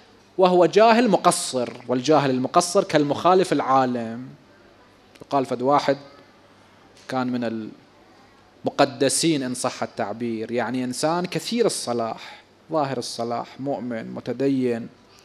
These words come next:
زين؟ فمجموعة من طلبة في السنة الأولى من دراستهم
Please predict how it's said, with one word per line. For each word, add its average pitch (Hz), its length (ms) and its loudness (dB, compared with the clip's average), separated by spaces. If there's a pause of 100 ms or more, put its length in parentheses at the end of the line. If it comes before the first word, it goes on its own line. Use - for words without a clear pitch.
(760)
زين؟ 170 440 -2 (1160)
فمجموعة 160 720 0
من 139 220 -6 (100)
طلبة 156 500 0
في 127 400 -6
السنة 165 320 -2
الأولى 147 400 2
من 135 180 -6
دراستهم 165 880 0